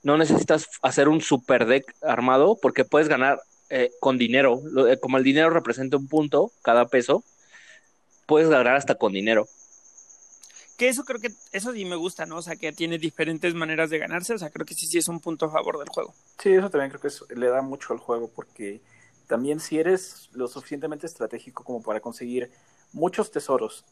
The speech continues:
Speaker 3: y lograr llegar a la parte superior del, del, del tablero, para, aunque no llegues al, al, a la entrada, pero con que no te mueras abajo,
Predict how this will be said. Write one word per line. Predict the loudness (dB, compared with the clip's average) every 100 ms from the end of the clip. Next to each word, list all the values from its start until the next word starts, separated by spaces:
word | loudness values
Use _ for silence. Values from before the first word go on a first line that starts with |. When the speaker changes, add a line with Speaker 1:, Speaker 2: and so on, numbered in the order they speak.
| _ -10
Speaker 3:
y | -2
lograr | 0 2 0 -2 _ _ _ -14
llegar | -8 -4 -2
a |
la | -2 -4
parte | -6 -8 -8 -10 -8 -10 -12
superior | -18 -12 -10 -6 -8 -6
del, | -8 -8 -12
del, | -14 -14 -14 -16
del | -16 -12
tablero, | -8 -6 -4 -4 -4 -6
para, | -8 -8 -10
aunque | -10 -6
no | -6
llegues | -4 -4 -4 -4
al, | -6 -6
al, | -12 -12 -14 -14
a | -14
la | -14
entrada, | -8 -4 -2 -4 -12 _ _ _
pero | -10 -10
con | -10
que | -10
no | -8 -6
te | -4
mueras | -4 -4 -6
abajo, | -6 -6 -8